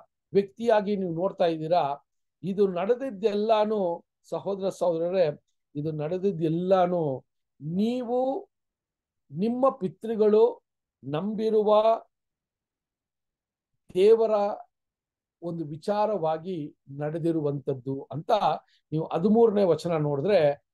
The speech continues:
ಆ ಯಹೂದ್ಯರ ಪಿತೃಗಳ ದೇವರ ಬಗ್ಗೆ ಅಥವಾ ಪಿತೃಗಳ ಬಗ್ಗೆ ಅಲ್ಲಿ ಪ್ರಾರಂಭ ಮಾಡ್ತಾರೆ. ಯಾಕಂದ್ರೆ ಇವರಿಗೆ, ಆ,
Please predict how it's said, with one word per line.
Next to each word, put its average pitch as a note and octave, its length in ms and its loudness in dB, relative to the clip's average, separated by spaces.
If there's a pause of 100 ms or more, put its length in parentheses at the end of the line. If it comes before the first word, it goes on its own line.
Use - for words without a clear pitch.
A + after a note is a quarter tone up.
(200)
ಆ C#3 100 -2
ಯಹೂದ್ಯರ F#3 760 2 (580)
ಪಿತೃಗಳ B3+ 640 2
ದೇವರ G3+ 460 2
ಬಗ್ಗೆ E3 500 -4
ಅಥವಾ E3+ 300 -2
ಪಿತೃಗಳ B3 800 -2
ಬಗ್ಗೆ F3+ 400 2 (280)
ಅಲ್ಲಿ E3 140 -8
ಪ್ರಾರಂಭ E3 380 -2
ಮಾಡ್ತಾರೆ. C3+ 500 -10 (220)
ಯಾಕಂದ್ರೆ G3+ 800 2 (120)
ಇವರಿಗೆ, A3 640 4 (320)
ಆ, C#3+ 380 0